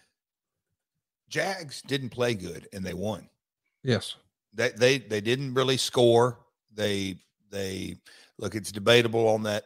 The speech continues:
Speaker 1: how they s-, scoop and score and all that kind of mess. But, uh, I don't think they played very good, but the Titans w-, are playing so bad with no, I don't say no offense, but they just can't move the ball. But,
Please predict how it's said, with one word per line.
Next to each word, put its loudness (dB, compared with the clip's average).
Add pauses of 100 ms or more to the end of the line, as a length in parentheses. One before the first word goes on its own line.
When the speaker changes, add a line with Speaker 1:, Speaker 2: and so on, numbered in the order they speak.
Speaker 1:
how -2
they -2
s-, -8 (500)
scoop -4
and -8
score 0
and -4
all -2
that -6
kind -6
of -8
mess. -6
But, -6
uh, 0 (360)
I 2
don't 2
think -2
they 0
played -2
very 0
good, 2
but -6
the -14
Titans -2 (340)
w-, -10 (140)
are -2
playing -2
so 0
bad 0 (400)
with -4
no, 2 (800)
I -6
don't -10
say -10
no -8
offense, -12
but -12
they 0
just -8 (140)
can't -2
move -4
the -16
ball. 0
But, -2